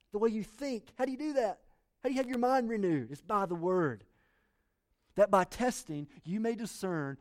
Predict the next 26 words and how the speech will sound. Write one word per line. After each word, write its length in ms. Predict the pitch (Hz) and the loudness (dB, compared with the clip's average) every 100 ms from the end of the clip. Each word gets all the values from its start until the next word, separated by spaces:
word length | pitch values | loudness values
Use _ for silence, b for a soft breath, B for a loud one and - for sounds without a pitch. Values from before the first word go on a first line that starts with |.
| b | b
what 260 | 139 180 202 | 0 2 4
is 260 | 196 170 127 | 2 2 0
the" 240 | 143 139 | -4 -2
what? 280 | 135 135 - _ _ _ _ _ _ _ - | -2 -4 -6 _ _ _ _ _ _ _ -4
"Will 320 | 156 170 170 | 0 0 2
of 260 | 143 139 120 | 2 2 -2
God." 320 | - - - _ _ _ _ | -8 -10 -18 _ _ _ _
What 140 | - 139 | -6 -6
is 120 | 117 | -4
good 340 | - 165 135 | 0 2 0
and 100 | 117 | -4
acceptable 500 | 123 - 160 - 117 | -10 -4 -4 -4 -12
and 80 | 110 | -12
perfect. 400 | 139 135 - - _ _ _ _ _ | -8 -8 -10 -20 _ _ _ _ _
So 100 | 185 | 0
he 120 | 190 | 0
says, 100 | 190 | 0
"Here's 200 | 147 240 | 0 2
how 140 | 233 214 | 6 10
I 140 | 180 | 10
work 280 | 160 170 160 | 10 6 2
in 80 | 139 | -4
your 100 | 123 | -4
life," 300 | 120 110 - | -4 -6 -8
God 180 | 123 110 | -10 -10
says. 380 | - 113 127 | -16 -20 -20